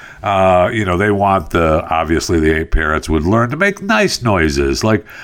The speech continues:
microwaves and vehicles reversing, like the other nice parrots. But, uh, if the ninety-two <laughs> start swearing up a storm,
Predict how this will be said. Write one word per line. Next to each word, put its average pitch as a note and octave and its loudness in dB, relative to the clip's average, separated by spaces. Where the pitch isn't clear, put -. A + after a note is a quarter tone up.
microwaves F#2+ 0
and G#2+ 0
vehicles C3+ 2
reversing, G2 2
like A3+ 0
the D#3 0
other C3+ 2
nice G#2+ 0
parrots. D#2+ -2
But, F#2 0
uh, G2 2
if B2+ -2
the G2+ 2
ninety-two C3 2
<laughs> - -20
start - -2
swearing D#3+ 2
up C#3 0
a B2 0
storm, E3 0